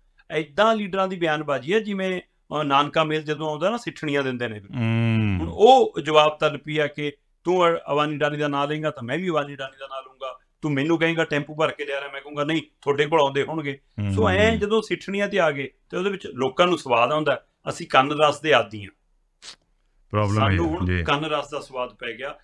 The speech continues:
Speaker 1: ਸਾਨੂੰ ਇਹ ਲੱਗਦਾ ਕਿ ਜਿਹੜਾ ਲੀਡਰ ਵਧੀਆ ਭਾਸ਼ਣ ਦਿੰਦਾ, ਉਹ ਸ਼ਾਇਦ ਲੀਡਰ ਵੀ ਵਧੀਆ ਹੋਊਗਾ।
Speaker 2: ਹੂੰ।
Speaker 1: ਸੋ ਅਸੀਂ ਉਸ ਚੀਜ਼ ਦਾ ਭੁਗਤ ਭੋਗੀ ਬਣ ਗਏ ਹਾਂ।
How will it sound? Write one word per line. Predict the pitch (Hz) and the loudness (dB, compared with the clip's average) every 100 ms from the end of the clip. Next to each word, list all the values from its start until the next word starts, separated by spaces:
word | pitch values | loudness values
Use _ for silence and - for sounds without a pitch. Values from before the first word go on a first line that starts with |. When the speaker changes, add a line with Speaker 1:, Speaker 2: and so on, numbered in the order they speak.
| _ _ | _ _
Speaker 1:
ਸਾਨੂੰ | - 156 180 | -6 -4 0
ਇਹ | 202 | 0
ਲੱਗਦਾ | 185 156 180 | 0 0 -4
ਕਿ | 180 | -4
ਜਿਹੜਾ | 156 208 | -2 0
ਲੀਡਰ | 208 180 180 - 156 | 0 -4 -8 -12 -2
ਵਧੀਆ | 175 240 269 | 0 4 4
ਭਾਸ਼ਣ | 247 175 165 | 4 0 -2
ਦਿੰਦਾ, | 165 165 170 | -6 -4 -2
ਉਹ | 175 | -4
ਸ਼ਾਇਦ | 170 156 | -6 -8
ਲੀਡਰ | 139 139 | -8 -10
ਵੀ | 139 | -8
ਵਧੀਆ | 127 127 139 | -10 -10 -10
ਹੋਊਗਾ। | 107 _ - - 117 | -12 _ -20 -10 -2
Speaker 2:
ਹੂੰ। | 113 110 104 98 90 | 0 2 2 2 2
Speaker 1:
ਸੋ | 87 151 | 2 0
ਅਸੀਂ | 151 160 | -2 -10
ਉਸ | - 156 160 | 0 0 0
ਚੀਜ਼ | 160 147 | -2 2
ਦਾ | 139 - - | 2 2 -6
ਭੁਗਤ | 156 - | -8 -6
ਭੋਗੀ | 156 143 127 | 0 0 0
ਬਣ | 120 123 | -4 -4
ਗਏ | |
ਹਾਂ। | 143 | -4